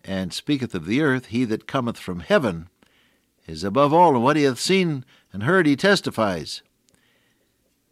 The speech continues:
He that hath received his testimony hath set to his seal that God is true.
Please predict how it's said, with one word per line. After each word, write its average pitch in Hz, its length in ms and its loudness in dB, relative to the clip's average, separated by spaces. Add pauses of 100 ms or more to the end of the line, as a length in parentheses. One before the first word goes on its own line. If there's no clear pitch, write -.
(760)
He 127 320 2
that 117 160 0
hath 120 280 -2
received 107 960 0
his 101 320 -2
testimony 98 580 -4
hath 90 240 -6
set - 400 -2 (560)
to 123 540 2 (280)
his 120 400 4
seal 120 460 2
that 90 320 -8
God 85 560 -2
is - 180 -8
true. 80 380 -12